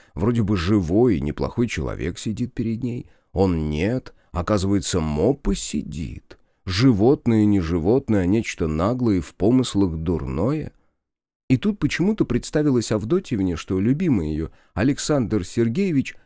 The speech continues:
няню свою — это Арину-то Родионовну, мопой называл. И совсем помутилась старушка от этого несуразного видения,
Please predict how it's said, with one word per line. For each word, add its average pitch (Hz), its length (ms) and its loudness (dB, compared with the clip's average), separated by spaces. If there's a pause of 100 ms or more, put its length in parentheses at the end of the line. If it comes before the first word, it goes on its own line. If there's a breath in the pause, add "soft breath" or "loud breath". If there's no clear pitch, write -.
няню 110 480 2
свою — 60 520 -10 (320)
это 80 680 -4
Арину-то 107 800 -2
Родионовну, 92 960 0 (180 soft breath)
мопой 92 800 2 (160)
называл. 85 720 -2 (260)
И 98 100 0
совсем 107 400 2
помутилась 113 520 2
старушка 98 540 0
от 85 80 -4
этого 101 300 -2 (200 soft breath)
несуразного 120 920 2
видения, 131 760 4